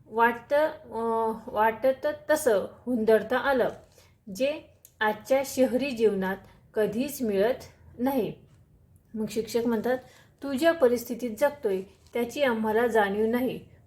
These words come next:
पण तुझं मत, मन आज आमच्यापर्यंत पोहोचलं. आम्ही शेतकरी किती सहन करतो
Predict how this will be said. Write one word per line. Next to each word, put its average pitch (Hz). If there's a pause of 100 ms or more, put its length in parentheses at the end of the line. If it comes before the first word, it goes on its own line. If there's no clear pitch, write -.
पण 202 (120)
तुझं 247
मत, 269 (460)
मन 240 (440)
आज 226 (480)
आमच्यापर्यंत 208 (220)
पोहोचलं. 247 (300)
आम्ही 226
शेतकरी 226
किती 254
सहन 262
करतो 202